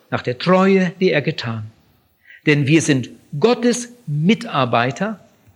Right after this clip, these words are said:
ihr seid Gottes Ackerfeld oder Gottes Bau. Ich habe nach der mir gegebenen Barmherzigkeit als ein weiser Baumeister den Grund legen dürfen.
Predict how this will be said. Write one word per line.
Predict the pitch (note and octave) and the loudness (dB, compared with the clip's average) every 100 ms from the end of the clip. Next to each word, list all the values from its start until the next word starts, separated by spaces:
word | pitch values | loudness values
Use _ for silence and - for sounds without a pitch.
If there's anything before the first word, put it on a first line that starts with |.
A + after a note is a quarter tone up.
| _ | _
ihr | F3 G3 A#3+ | 4 4 4
seid | A#3 A3 A3+ - | 4 2 0 -2
Gottes | E3+ E3+ F#3+ - - | -2 0 -2 -4 -6
Ackerfeld | D3 - A#2+ - A2+ G#2+ G#2+ - _ _ _ _ _ - | -2 -2 -2 -4 -8 -8 -16 -20 _ _ _ _ _ -6
oder | C3 B2 G#2+ - | -4 -4 -8 -2
Gottes | D#3 - C3 - B2+ | -2 -2 -8 -10 -2
Bau. | C3+ D3 G#2+ - _ _ _ _ _ - - - | 2 2 0 -8 _ _ _ _ _ -20 -14 0
Ich | G3 F#3 | 2 2
habe | - G#3 A3 A3+ A3 - - _ - - _ | 2 2 2 2 0 -6 -20 _ -20 -20 _
nach | D3 D#3 | -2 0
der | - C#3 | 2 2
mir | C3+ C#3+ F3 G3+ A3 - - _ _ _ _ - | 2 2 2 2 2 -4 -18 _ _ _ _ -2
gegebenen | D#3+ F#3+ F#3+ F3+ E3+ E3 | 0 4 4 4 4 4
Barmherzigkeit | D3 B2 B2+ F3+ F#3 A3+ - - G3+ A3 - - _ | 2 2 2 0 0 -2 -2 -2 -2 -2 -6 -20 _
als | D3 C#3+ | -2 -2
ein | C#3+ B2+ A#2+ A#2 | -2 -2 0 2
weiser | C#3 F#3+ A3 F#3 A#2+ | 2 2 0 0 -2
Baumeister | A2+ A#2+ C3 D#3+ F3 D3+ E3 - G#3 G#3 - _ - | 0 2 2 2 4 2 0 -2 -2 -2 -10 _ 2
den | G3 G3+ - F3 | 2 2 0 4
Grund | A3+ C4+ C4+ - - | 4 4 2 -2 -4
legen | B2 B2 A#2 G#2+ | 0 2 0 0
dürfen. | A2 F#2+ - | 0 0 -4